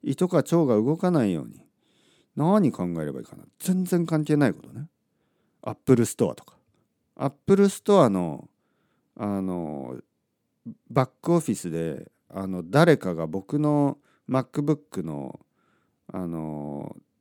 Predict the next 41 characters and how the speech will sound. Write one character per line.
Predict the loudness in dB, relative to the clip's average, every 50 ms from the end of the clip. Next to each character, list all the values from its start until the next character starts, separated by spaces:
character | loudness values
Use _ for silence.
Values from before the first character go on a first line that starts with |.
| _ _ _ _ -8
デ | -2 -2 -2
ィ |
ス | -2 -2 -4
プ | -4 -4
レ | -2 -2
イ |
を | -6 -4 2
交 | 4 6 6 6
換 | 4 0 0 0
し | 0 0
て | 0 0
る | 0 0
と | -2 -2
こ | -4 -4
と | -6
か。 | -6 -18 -20 _ _ _ _ _ _ _ _ _ _ _ _ _ -6
も | -6 -6
う |
そ | -4 -2 2
こ | 4 4
に | 6
は | 6 4
な | 4 0
ん | -2
か、 | -4 -8 -8 _ -8
お | -2 0 2
な | 4 4 6 6
ら | 6 6 4
の | 6 4 4 4 2 2 -2 _ _ _ 6
お | 8 8 10
の | 10 10 8
字 | 8 6 4
も | 4 2 -2
な | -4 -6 -6 -6 -8
い | -10
で | -14 -20
す | -20 -20
よ | -20 -20
ね。 | -20 -20 _ _ _ _ _ _ _ _ _ _ _ _ _ _ _ _ _ _ _ _ _ -14
は | -12 -12 -12
い。 | -12 -16